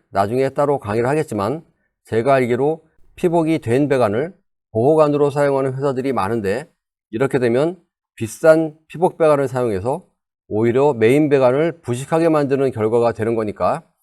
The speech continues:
절대 사용하지 마시기 바랍니다. 여기서 마그네슘의 자연 전지를 측정하다 보니까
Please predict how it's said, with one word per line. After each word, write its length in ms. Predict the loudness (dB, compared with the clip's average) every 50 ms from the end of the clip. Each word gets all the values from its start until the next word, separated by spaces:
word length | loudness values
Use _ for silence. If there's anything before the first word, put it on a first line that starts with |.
| _ _ _ _ _
절대 460 | -4 -4 -4 -4 0 0 0 0 0
사용하지 440 | 0 -2 -2 0 0 0 0 0 0
마시기 340 | -2 -2 -2 -4 -6 -6 -4
바랍니다. 460 | -4 -4 -6 -6 -8 -10 -12 -14 -16 _ _ _ _ _ _ _ _ _ _ _ _ _ _ _ _
여기서 460 | 0 0 0 2 0 0 0 -2 -6 _ _ _ _
마그네슘의 640 | _ -2 0 0 2 0 0 -2 -4 -4 -4 -4 -4
자연 320 | -4 -4 -4 -2 -2 -2
전지를 440 | -2 -4 -2 -4 -4 -2 -2 -4 -4
측정하다 400 | -6 -4 0 2 4 4 4 2
보니까 440 | 0 -2 -4 -2 -2 -4 -4 -4